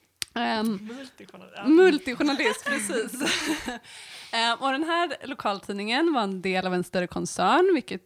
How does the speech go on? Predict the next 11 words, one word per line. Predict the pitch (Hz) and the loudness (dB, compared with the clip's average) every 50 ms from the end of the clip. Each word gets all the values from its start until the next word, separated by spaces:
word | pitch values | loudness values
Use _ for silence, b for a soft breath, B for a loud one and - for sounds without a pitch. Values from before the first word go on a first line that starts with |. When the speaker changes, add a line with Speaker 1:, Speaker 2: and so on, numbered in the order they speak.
| _ _ - - _ _ _ _ | _ _ -20 -20 _ _ _ _
Speaker 1:
typ | - 202 180 - | -6 -6 -6 -4
alla | - - 202 196 - 180 196 214 | 0 0 0 0 2 0 0 0
lokaltidningar | 247 - - 269 233 233 - 277 226 233 233 226 | 0 2 2 2 2 2 -2 -2 -2 0 0 0
är. | 226 254 311 381 - B B B B B B B | 0 -2 -2 -4 -6 B B B B B B B
Ehm, | - 214 214 202 202 208 - | 0 2 4 4 4 2 0
och | 202 - - | -2 -6 -4
i | - 226 247 269 | -4 -2 -2 -2
koncernerna | - - 277 262 - - 208 196 196 196 196 196 196 190 | 0 0 0 0 2 2 2 2 4 2 2 0 0 2
har | 190 190 196 220 247 | 4 6 6 6 6
de | 277 269 233 | 6 4 2
då, | 180 180 180 175 175 | 0 0 0 0 -2